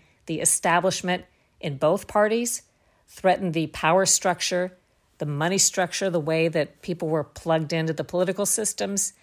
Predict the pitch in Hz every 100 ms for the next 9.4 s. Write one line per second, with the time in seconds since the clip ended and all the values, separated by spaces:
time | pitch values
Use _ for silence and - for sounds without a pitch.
0 | _ - 170 165 160 - 180 175 156 165
1 | 156 - _ _ _ - 165 160 185 175
2 | 180 - - 151 - 196 196 190 175 -
3 | _ _ _ 151 - 190 165 175 180 165
4 | 151 127 165 156 139 151 151 165 185 180
5 | 175 165 147 - 156 165 156 151 151 147
6 | - _ _ _ 165 170 170 156 151 156
7 | 147 147 123 - 170 131 - - - -
8 | _ _ _ _ _ _ _ _ - 254
9 | 240 160 139 160